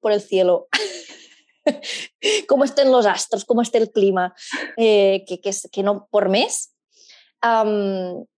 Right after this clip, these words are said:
pues los profesores pueden hacer cursos extras que o la gente misma de dentro de NUSA, que siempre tienen un pequeño descuento,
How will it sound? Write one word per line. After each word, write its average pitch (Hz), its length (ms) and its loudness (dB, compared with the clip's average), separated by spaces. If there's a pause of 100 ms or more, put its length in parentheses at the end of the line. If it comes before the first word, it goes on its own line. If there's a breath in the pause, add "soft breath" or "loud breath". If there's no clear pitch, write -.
(260)
pues 240 140 2
los 220 120 0
profesores 226 460 -4
pueden 233 440 2
hacer 202 460 -8
cursos 294 920 -2
extras 294 760 -4 (240)
que 208 480 2
o 233 440 2
la 202 200 0
gente 233 400 -2
misma 226 400 -2
de 226 260 0
dentro 226 240 0
de 220 100 0
NUSA, 254 320 0
que - 80 -16
siempre 208 240 -6
tienen 208 180 -6
un 214 100 -4
pequeño 208 320 -2
descuento, 220 840 -2